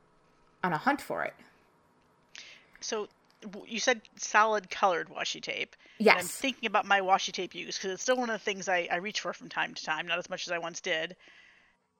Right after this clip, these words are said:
Speaker 2: I think what's holding me back often is I have so much patterned washi tape, and I already have
Speaker 1: <laughs>
Speaker 2: patterned paper on my project, and it's like, then there's too much.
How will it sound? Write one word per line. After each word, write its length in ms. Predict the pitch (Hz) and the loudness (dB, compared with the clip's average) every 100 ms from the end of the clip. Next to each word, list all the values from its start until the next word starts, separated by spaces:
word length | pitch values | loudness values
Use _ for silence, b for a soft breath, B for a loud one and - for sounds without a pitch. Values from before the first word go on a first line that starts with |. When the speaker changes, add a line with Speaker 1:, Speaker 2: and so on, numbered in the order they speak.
| _ - _ - | _ -20 _ -6
Speaker 2:
I 60 | 185 | -2
think 240 | 269 254 | 0 2
what's 140 | 240 | 0
holding 200 | 220 214 190 | 2 0 0
me 80 | |
back 260 | 180 226 226 | 6 6 8
often 260 | 180 - 175 | 2 2 -4
is 100 | 180 | 2
I 60 | |
have 100 | 180 - | 2 2
so 80 | |
much 220 | 190 - - | -6 -6 -10
patterned 600 | - 254 294 247 175 160 | -8 -2 2 2 0 -2
washi 340 | 165 - 170 | -2 -2 -6
tape, 400 | - 160 147 - - B 214 | -4 -4 -4 -8 -16 B -4
and 100 | 202 | 6
I 100 | 214 | 10
already 160 | 233 240 | 10 8
have 140 | 226 | 6
Speaker 1:
<laughs> 100 | 208 | 8
Speaker 2:
patterned 320 | 214 202 190 - | 6 6 -4 -10
paper 840 | - 254 294 214 185 175 180 185 - | -8 -6 -2 2 2 2 0 -6 -8
on 140 | 185 | -6
my 120 | 180 180 | -4 -4
project, 760 | - 302 247 196 180 185 - B B B B B B _ _ _ | 0 0 2 4 4 4 -4 B B B B B B _ _ _
and 120 | 214 214 | 2 2
it's 160 | 208 | 4
like, 220 | 214 196 | 4 4
then 140 | 208 208 | 2 2
there's 140 | 202 | 2
too 160 | - 214 | 0 4
much. 580 | 202 247 - - - | 10 10 8 -2 -4